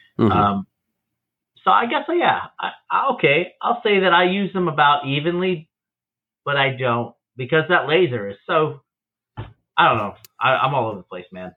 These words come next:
Speaker 2: The laser is absolutely key, a key component, but I couldn't do what I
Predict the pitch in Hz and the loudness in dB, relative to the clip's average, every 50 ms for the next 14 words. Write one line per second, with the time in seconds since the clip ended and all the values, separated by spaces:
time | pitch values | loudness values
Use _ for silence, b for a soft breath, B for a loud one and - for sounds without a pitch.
0 | _ - 123 135 135 135 139 156 175 196 214 202 214 214 202 170 151 147 147 - | _ -18 -8 -6 -6 -2 2 2 2 2 2 0 2 2 2 4 2 0 0 0
1 | 151 151 160 170 165 - - 175 160 151 143 127 139 131 120 - - - 170 160 | 0 2 2 2 2 0 0 2 2 2 2 -2 -4 -6 -6 -8 -8 -4 -2 -2
2 | 156 151 151 - - - - - - - 165 143 - 151 139 - 143 127 113 101 | 0 -2 -4 -8 -12 -16 -16 -16 -10 -8 -8 -6 -6 -8 -8 -6 -6 -6 -6 -8
3 | - _ _ _ _ _ _ _ _ 117 131 160 165 143 151 156 - - - 190 | -10 _ _ _ _ _ _ _ _ 0 2 2 4 4 4 2 0 -2 -2 0
4 | 190 185 180 - - _ - 147 151 156 156 151 147 139 131 131 123 120 117 | 0 0 -2 -4 -10 _ -6 -2 0 0 0 0 0 2 2 2 2 2 0